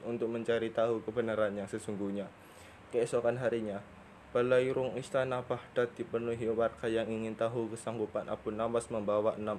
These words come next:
ekor lembu berjenggot. Sampai di depan meja Raja Harun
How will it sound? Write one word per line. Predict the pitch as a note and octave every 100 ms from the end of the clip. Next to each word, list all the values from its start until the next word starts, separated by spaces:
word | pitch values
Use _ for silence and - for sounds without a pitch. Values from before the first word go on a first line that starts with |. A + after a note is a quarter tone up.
| F#2+
ekor | - G#2+
lembu | G#2+ G#2+ G#2+
berjenggot. | - - G2+ G2 F#2 - - - - -
Sampai | - A#2 A2+ A2+
di | A2+ G2
depan | G#2 G#2+
meja | G#2 G#2+ G#2+ G#2
Raja | G#2 - G2 G2+
Harun | G2+ G2+